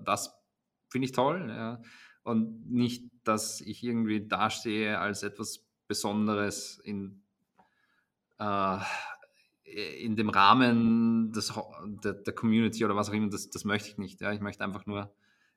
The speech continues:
ich hab einfach, ich mache einfach das, was mir Spaß macht. Und als was es jetzt bezeichnet wird, ist mir eigentlich vollkommen <laughs> egal. Ich hab nur, wie gesagt, immer ein Problem damit, also ich sehe es nicht als so wichtig und auch nicht so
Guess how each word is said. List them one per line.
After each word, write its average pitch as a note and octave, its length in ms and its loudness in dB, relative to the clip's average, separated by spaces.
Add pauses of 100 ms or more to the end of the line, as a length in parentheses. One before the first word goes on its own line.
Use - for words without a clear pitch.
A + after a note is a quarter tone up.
ich A2+ 160 -2
hab G#2 100 2
einfach, G#2+ 220 0
ich A2 100 -8
mache G#2+ 220 0
einfach G#2 160 -6
das, G#2 200 -2
was G#2 140 -6
mir G2+ 80 -6
Spaß F#2+ 360 -2
macht. B2 220 -8 (600)
Und G#2 140 -12 (200)
als G#2 220 -4
was G#2 180 4
es G2+ 80 0
jetzt G2 200 -4
bezeichnet G2+ 560 -2
wird, G#2+ 200 0
ist G2 220 -4
mir G2 440 -6 (140)
eigentlich G2+ 300 -12
vollkommen - 420 -6
<laughs> - 0 -
egal. - 380 -4 (420)
Ich A2+ 140 0
hab A#2 120 6
nur, A2+ 200 4
wie A2 60 2
gesagt, G#2+ 280 0
immer G#2+ 220 4
ein G2+ 180 2
Problem G2 380 -2
damit, G2+ 320 -2
also F#2+ 160 -6
ich - 180 -8
sehe A2 160 4
es A#2+ 80 4
nicht A#2+ 300 2
als G2+ 200 -2
so G2+ 140 -4
wichtig A2 460 -6
und F#2+ 140 -2
auch F#2+ 120 -4
nicht G#2 240 -8
so G2 480 -6